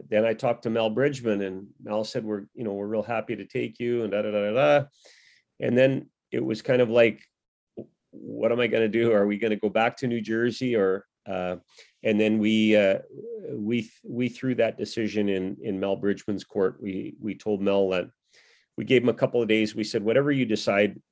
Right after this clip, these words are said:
we'll be okay with, but we'll be happy to go back to New Jersey 'cause New Jersey's got a very good team." And I just signed a new contract with him.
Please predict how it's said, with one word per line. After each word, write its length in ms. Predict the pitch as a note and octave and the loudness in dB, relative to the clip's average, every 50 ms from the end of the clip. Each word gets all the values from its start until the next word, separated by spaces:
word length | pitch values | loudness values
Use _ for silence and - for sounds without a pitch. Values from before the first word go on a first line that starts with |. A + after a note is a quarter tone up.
| _ _ | _ _
we'll 200 | - - G2+ G#2+ | -8 -4 -2 0
be 160 | G2+ G#2 G#2 G2 | 2 4 2 2
okay 280 | F2+ - - G2+ F#2+ | 2 0 -2 -2 0
with, 260 | F#2+ G#2+ A2 G#2+ - _ - | 2 2 0 0 -2 _ -4
but 160 | - - - - | -4 -4 -4 -4
we'll 120 | G#2 G2 | -6 -4
be 120 | G2 G2 F#2+ | -4 -4 -4
happy 320 | - G#2+ G#2+ A2 - A2+ | -2 -2 -2 -2 -2 -4
to 60 | G2+ | -6
go 100 | G2+ A2 | -4 -2
back 240 | G#2 G2+ G2+ G2 - | 0 0 0 0 -2
to 80 | - G#2 | -4 -6
New 100 | F#2+ F2+ | -6 -6
Jersey 400 | - - F#2+ F#2+ G2 G2+ - - | -6 -4 -4 -4 -2 -4 -6 -8
'cause 240 | - - F#2+ F#2+ - - - _ - | -10 -12 -16 -14 -14 -14 -14 _ -12
New 100 | G2 E2+ | -10 -8
Jersey's 340 | G2 G2 G2 F#2+ G2 F#2+ | -6 -6 -6 -6 -10 -8
got 160 | - G#2 G2 F#2 | -4 -2 -2 -2
a 40 | |
very 180 | F2 F#2+ F#2+ F#2+ | 0 -2 -2 -2
good 200 | F2 F#2+ F2+ - | -2 -6 -8 -6
team." 360 | - G2+ F#2+ F#2 G2 G#2 - _ _ _ - - _ _ _ _ _ | -4 -4 -4 -4 -4 -6 -8 _ _ _ -20 -20 _ _ _ _ _
And 320 | - A2+ A2+ A2+ A2 A2+ - _ _ | 4 4 4 4 4 0 -4 _ _
I 100 | - G2 | -4 -2
just 220 | F#2 - A2 - - | -2 -2 -4 -6 -2
signed 220 | A#2 G#2+ G#2+ G#2 | -2 0 0 0
a 20 | F#2 | -2
new 140 | F#2+ F#2 | -2 -4
contract 540 | - - G#2+ A2+ A#2+ - - G2+ F2+ E2 - | -2 0 0 0 2 0 0 -2 -4 -4 -6
with 120 | G2 F#2 F#2+ | -6 -8 -6
him. 140 | G2 G2 | -8 -12